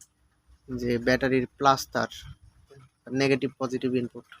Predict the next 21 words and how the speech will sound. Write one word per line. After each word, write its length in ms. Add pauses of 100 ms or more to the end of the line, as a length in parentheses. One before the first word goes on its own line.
(1400)
তো 140
আমরা 300
আমাদের 320
যে 120
ইনপুট 460
নেগেটিভ 420
পজিটিভ 300
সেটা 260
কিন্তু 260
এই 100
হয়ে 260
গেল, 340
এই 120
যে 120 (240)
এটা। 160 (2000)
এরপর 400
আপনার 420
যে 220
কাঙ্ক্ষিত 520
শান্ট 400
রেজিস্টর, 640